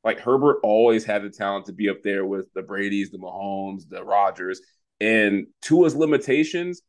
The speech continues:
I, I, I just never liked where they would end up. Like, it was like he would either be like a Russell Wilson type where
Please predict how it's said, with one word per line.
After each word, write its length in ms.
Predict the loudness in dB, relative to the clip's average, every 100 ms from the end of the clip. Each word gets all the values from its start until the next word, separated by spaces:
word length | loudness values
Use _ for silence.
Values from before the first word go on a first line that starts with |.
| _ _ _ -4
I, 240 | -2 -2 -8 -10 -8
I, 100 | -8 -10 -14
I 120 | -8
just 240 | -2 -4 -4 -2
never 400 | 2 2 2 2
liked 480 | 2 2 0 -6 _ _ _ _ _ _ _ _ _ _ _
where 460 | -6 0 2 2
they 140 | 2 0
would 260 | 0 -2 -4
end 240 | -6 -6 -4
up. 240 | -6 -8 _ -4
Like, 340 | -2 -2 -10 _ _
it 100 | 0
was 240 | 2 2 2
like 320 | 2 0 -6
he 180 | _ -4
would 200 | -2 -2 -2
either 340 | -8 -2 -2
be 540 | -2 -2 0 -2 -8 -12
like 160 | -8
a 60 | -4
Russell 320 | -4 -2 -2
Wilson 340 | 0 0 -2
type 300 | -4 -2 -2
where 400 | -2 -2 0 -2